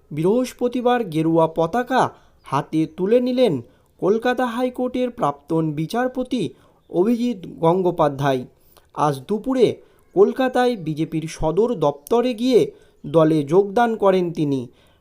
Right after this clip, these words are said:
রাজ্য বিজেপি সভাপতি সুকান্ত মজুমদার এবং বিরোধী দলনেতা শুভেন্দু অধিকারীর উপস্থিতিতে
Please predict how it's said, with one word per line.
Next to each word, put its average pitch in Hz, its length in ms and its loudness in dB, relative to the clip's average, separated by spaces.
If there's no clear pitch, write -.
রাজ্য 180 400 0
বিজেপি 254 440 -4
সভাপতি 240 640 -2
সুকান্ত 180 500 -4
মজুমদার 185 800 0
এবং 202 460 6
বিরোধী 240 360 0
দলনেতা 247 640 2
শুভেন্দু 175 680 -2
অধিকারীর 226 680 0
উপস্থিতিতে 233 920 0